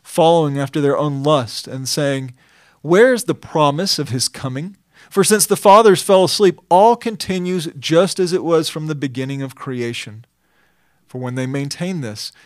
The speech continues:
it escapes their notice that by the word of God the heavens existed long ago, and the earth was formed out of water and by water, through which the world at that time was destroyed, being deluged with water.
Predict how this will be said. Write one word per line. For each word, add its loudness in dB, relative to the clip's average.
it -2
escapes 0
their 0
notice 2
that -10
by 0
the -2
word 0
of -8
God 0
the -6
heavens -6
existed -8
long -4
ago, -6
and -10
the -6
earth -4
was -8
formed -8
out -2
of -8
water -6
and -12
by 0
water, -8
through -4
which 0
the -6
world -4
at -8
that -4
time -6
was -8
destroyed, -6
being -4
deluged -2
with -14
water. -6